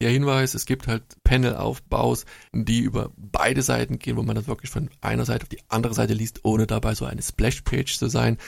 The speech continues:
Ist ein bisschen verwirrend, hat mich hier und da manchmal rausgebracht aus dem eigentlichen Lesefluss, weil es für mich zumindest manchmal nicht so ganz subjektiv erkennbar war. Highlight, ich hatte es schon gesagt, sind definitiv dann die Momente, wenn zum einen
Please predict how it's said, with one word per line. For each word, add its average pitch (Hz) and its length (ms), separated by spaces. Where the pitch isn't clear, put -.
Ist 143 160
ein 135 80
bisschen - 260
verwirrend, 113 360
hat 107 140
mich 107 120
hier 117 160
und 110 140
da 107 60
manchmal 107 360
rausgebracht 107 760
aus 113 160
dem - 160
eigentlichen 110 520
Lesefluss, 117 480
weil 107 160
es - 160
für 107 100
mich 131 220
zumindest 104 300
manchmal 107 280
nicht - 100
so - 100
ganz 104 240
subjektiv - 300
erkennbar 107 460
war. - 160
Highlight, 139 340
ich 117 100
hatte 123 160
es 117 120
schon 110 160
gesagt, 113 260
sind 107 160
definitiv 120 600
dann 107 280
die 110 280
Momente, 113 520
wenn 107 180
zum 107 120
einen 104 360